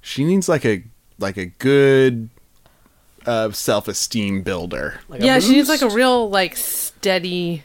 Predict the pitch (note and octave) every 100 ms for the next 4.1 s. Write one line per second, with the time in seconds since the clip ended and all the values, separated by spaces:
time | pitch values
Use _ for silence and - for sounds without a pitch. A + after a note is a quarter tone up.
0 | _ - - - C#3 C3+ C3+ C3+ B2+ -
1 | G2+ - B2+ B2+ B2 B2+ A#2+ F#3+ G3+ F3+
2 | E3+ C#3+ D3+ D#3+ _ _ _ _ _ _
3 | - - F3 G#3 G#3 A3 A3 A3 A3 F#3+